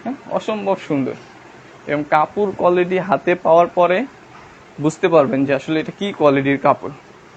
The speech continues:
অনেক হাই কোয়ালিটির কাপড় এটা। সালোয়ারটা হচ্ছে এটা, আড়াই গজ কাপড় থাকবে। এবং রং কস, রং কস একশো পার্সেন্ট গ্যারান্টি থাকবে,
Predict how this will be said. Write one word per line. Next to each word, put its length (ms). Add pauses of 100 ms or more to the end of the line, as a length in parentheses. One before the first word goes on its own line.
(140)
অনেক 180 (100)
হাই 120 (100)
কোয়ালিটির 380
কাপড় 300
এটা। 140 (560)
সালোয়ারটা 460
হচ্ছে 240
এটা, 120 (120)
আড়াই 220
গজ 200
কাপড় 340
থাকবে। 220 (1600)
এবং 120 (140)
রং 160 (180)
কস, 200 (160)
রং 160 (160)
কস 200 (220)
একশো 260 (120)
পার্সেন্ট 380
গ্যারান্টি 340
থাকবে, 200